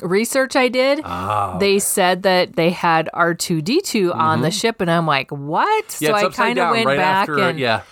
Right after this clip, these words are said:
Speaker 2: yep.
Speaker 1: so they wanted to make sure that it wasn't super obvious, and
Speaker 2: Right.
Speaker 1: that's why it's just the shape and it's kinda shadowed out.
Speaker 2: Oh, yeah, yeah.
Speaker 1: Because
Speaker 2: But you can
Speaker 1: they
Speaker 2: see the little red light of his
Speaker 1: Y-,
Speaker 2: little
Speaker 1: yep,
Speaker 2: dome, yeah.
Speaker 1: yep,
Speaker 2: Yep.
Speaker 1: mm-hmm.
Speaker 2: It's, it's behind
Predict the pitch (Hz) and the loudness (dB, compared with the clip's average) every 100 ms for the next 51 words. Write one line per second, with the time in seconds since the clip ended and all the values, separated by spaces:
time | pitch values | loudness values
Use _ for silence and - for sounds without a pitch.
0 | - 127 - 220 220 226 226 240 277 294 | -10 -8 -2 0 0 0 0 0 0 0
1 | 240 214 208 - - 202 196 196 202 180 | 2 2 0 -4 -2 0 2 2 0 -2
2 | 185 175 175 170 170 170 180 - - - | -2 0 -2 0 0 2 0 -2 -2 0
3 | 170 170 196 - 196 196 214 214 233 185 | 0 0 0 0 0 0 0 -2 0 0
4 | 175 170 180 180 165 165 160 156 156 - | 2 0 -2 -6 -2 2 2 2 0 -4
5 | - _ - 156 - 160 156 - 156 151 | -12 _ -4 -4 -4 -2 -2 -2 -6 -4
6 | - 151 160 160 151 143 - - 151 151 | -2 0 0 -2 -2 -2 -6 -4 -4 -4
7 | - 139 139 143 143 - - 120 104 104 | -4 -2 -2 -2 -4 -4 0 2 2 0
8 | - - - 92 76 190 - 185 160 196 | -8 -12 -6 -6 0 0 2 -2 -2 0
9 | 180 175 180 175 170 143 156 135 135 143 | 0 0 0 0 0 0 -2 -2 0 0
10 | 135 135 123 127 127 156 170 160 165 117 | 2 0 -2 -2 0 0 0 0 -2 -4
11 | 117 113 160 143 - - 120 170 180 170 | -6 -4 -2 -2 -6 -16 -8 -6 -6 -8
12 | 165 _ _ _ _ 131 - 151 - 143 | -10 _ _ _ _ -4 -2 -2 -2 -4
13 | 123 160 170 185 170 | -2 0 0 0 -4